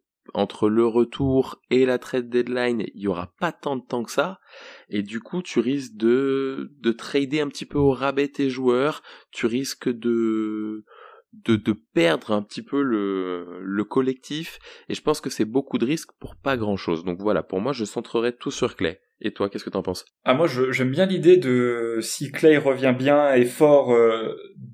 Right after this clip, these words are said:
Speaker 2: de vraiment faire all-in et d'aller chercher un, un gros joueur. Je sais pas trop à qui, euh, tu penses, peut-être Bradley Beal, même si ça ferait beaucoup, euh,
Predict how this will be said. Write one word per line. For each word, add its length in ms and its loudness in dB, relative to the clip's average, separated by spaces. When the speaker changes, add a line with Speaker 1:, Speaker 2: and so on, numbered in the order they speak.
Speaker 2:
de 80 -6
vraiment 400 2
faire 340 -2
all-in 360 0
et 100 4
d'aller 220 4
chercher 500 0
un, 260 -2
un 200 -4
gros 320 0
joueur. 500 4
Je 80 -8
sais 80 -14
pas 140 -4
trop 280 0
à 60 2
qui, 240 -6
euh, 100 2
tu 120 -10
penses, 220 -8
peut-être 180 -8
Bradley 300 0
Beal, 220 -4
même 140 -4
si 80 -14
ça 140 -6
ferait 240 -2
beaucoup, 480 -6
euh, 240 0